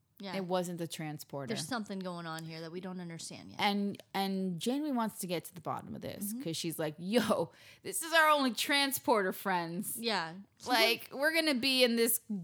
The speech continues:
Speaker 2: D Q," not
Speaker 1: Yeah.
Speaker 2: Dairy Queen, Delta Quadrant,
Speaker 1: <laughs>
Speaker 2: for a bit. And so it's like, "Friends, let's figure this out."
Speaker 1: Yeah.
Speaker 2: And then out of nowhere, they're talking about this plant. They're talking about what's going down. And then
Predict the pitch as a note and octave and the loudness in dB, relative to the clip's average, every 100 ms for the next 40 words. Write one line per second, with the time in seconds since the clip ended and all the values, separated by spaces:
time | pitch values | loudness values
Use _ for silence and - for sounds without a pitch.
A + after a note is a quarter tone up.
0 | D#3 - A#3+ A3+ - C4 B3+ F#3 F3+ - | -8 -2 0 2 0 2 4 4 0 -6
1 | - F3+ F3 G#3 F3+ F#3 F3 E3+ D3 - | -12 -4 -4 -2 -2 -2 -4 -8 -10 -12
2 | _ _ - F#2+ - - E2 - F3 - | _ _ -12 -10 -12 -14 -14 -12 -12 -12
3 | _ A#3 - B3+ B3+ F#3 C4 - - - | _ -10 -2 0 2 4 2 2 0 2
4 | - - - - A#3+ A#3 - B3 G#3+ G3+ | 2 -4 -14 0 2 2 2 4 4 2
5 | G3+ - F#3+ F3 - - - - B3 A#3+ | -2 0 2 2 0 -8 -14 -6 -4 -2
6 | G3 F3+ F#3+ A3 - - G#3 G#3 F#3+ F3 | -4 -6 -8 -8 -8 -6 -4 -2 0 0
7 | A3+ G3 E3+ _ G3 F#3+ F3 _ A3 A3 | 2 0 -2 _ -12 -10 -12 _ 2 4
8 | A3 G#3 - A3+ B3 A3 B3+ C4+ G#3+ G3 | 4 4 6 6 8 4 4 6 8 8
9 | G3 G3 F#3+ F#3 G#3 G#3 A#3+ A#3 A3+ A#3+ | 6 4 2 2 2 2 2 4 2 2
10 | A#3+ - A#3 G3+ G3 F#3+ F#3 - F#3 F#3+ | -4 -2 -4 -2 -2 -4 -6 -2 -2 -2
11 | A3+ G#3+ G3+ G3 F#3+ F#3+ - G3 G3 G3+ | -2 0 2 4 2 -2 -4 -4 -2 0
12 | F#3+ F3 F3 F3 F#3+ F#3 F#3+ F3 F3 E3+ | 0 2 0 -2 -6 -6 -4 -4 -4 -8